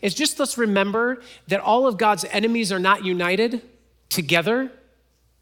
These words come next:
They're simply united because they want what God has. Because unity is a mark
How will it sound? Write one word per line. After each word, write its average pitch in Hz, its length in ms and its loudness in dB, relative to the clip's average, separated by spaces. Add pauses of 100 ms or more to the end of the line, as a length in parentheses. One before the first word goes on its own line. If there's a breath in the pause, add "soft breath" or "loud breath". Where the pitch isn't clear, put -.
(560 loud breath)
They're 214 160 4
simply 226 380 2
united 196 440 0
because 170 360 -4
they 180 360 0
want 165 280 -2
what 156 160 -8
God 151 200 -2
has. 120 440 -10 (3250 loud breath)
Because 165 340 -2
unity 170 720 0 (880)
is 147 140 -4
a 147 60 -4
mark 147 520 -8